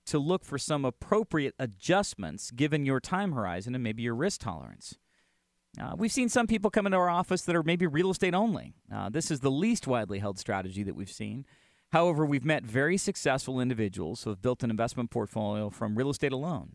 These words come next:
You know, they've maybe never played in the sandbox of the stock market. We believe that this strategy still has merit, depending on the price point of the real estate assets owned.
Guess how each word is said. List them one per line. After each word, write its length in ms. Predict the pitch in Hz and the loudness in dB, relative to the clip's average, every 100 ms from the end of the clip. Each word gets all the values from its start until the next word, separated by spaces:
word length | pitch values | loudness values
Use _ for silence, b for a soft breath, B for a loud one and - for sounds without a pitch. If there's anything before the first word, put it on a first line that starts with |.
| 90 | -10
You 140 | 107 | -6
know, 80 | 113 | -4
they've 160 | 127 - | -4 -4
maybe 200 | 117 120 | -2 0
never 220 | 120 120 | 0 0
played 320 | 120 - 160 120 | -2 -2 -2 -2
in 80 | |
the 80 | 104 | -4
sandbox 540 | - 117 98 95 92 104 | -2 -2 -2 -2 -4 -8
of 100 | 87 | -8
the 60 | |
stock 320 | 92 98 90 | -6 -6 -6
market. 360 | 82 67 - 60 b b b b b | -10 -12 -14 -18 b b b b b
We 220 | 135 214 | 2 4
believe 480 | 196 180 143 120 117 | 4 4 2 0 -2
that 100 | 120 | -2
this 140 | 143 | -2
strategy 460 | - 135 113 107 113 | 2 0 0 -2 -6
still 260 | - 147 | -2 -2
has 260 | 139 113 104 | 0 -2 0
merit, 460 | 110 139 120 71 - | 0 0 0 -4 -8
depending 320 | 117 147 131 | -2 -2 0
on 80 | 120 | -4
the 60 | |
price 280 | - 131 123 | -2 -2 -2
point 220 | - 120 | -4 -4
of 60 | 110 | -2
the 60 | |
real 180 | 104 101 | -2 -4
estate 260 | 104 110 98 - | -4 -4 -4 -4
assets 420 | 107 - 104 - | -4 -4 -8 -8
owned. 460 | 135 151 87 58 - | -4 -4 -4 -8 -20